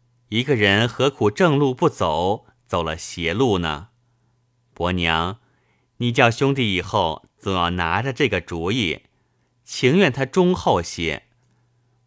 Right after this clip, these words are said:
万万不可叫他留到刻薄一路去，叫万人切齿，到处结下冤家。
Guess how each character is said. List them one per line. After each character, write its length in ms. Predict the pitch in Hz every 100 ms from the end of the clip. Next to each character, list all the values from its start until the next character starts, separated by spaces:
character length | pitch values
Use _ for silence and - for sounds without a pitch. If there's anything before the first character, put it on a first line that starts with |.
| _ -
万 200 | 147 135
万 160 | 123
不 140 | 117 110
可 400 | - 92 78 80
叫 160 | 104
他 160 | 98 98
留 160 | 85
到 140 | 87 92
刻 360 | - - 185
薄 240 | 110 90 92
一 140 | 87
路 220 | 101 95
去， 480 | 85 - 90 78 69 _ _ _
叫 240 | - 95 90
万 260 | 110 98
人 240 | 87 87 98
切 260 | - 123
齿， 500 | 92 - 78 78 87 - _ _
到 240 | - 104 95
处 180 | 101
结 200 | 92 95
下 120 | 101 82
冤 380 | 90 120 120 120
家。 340 | 95 76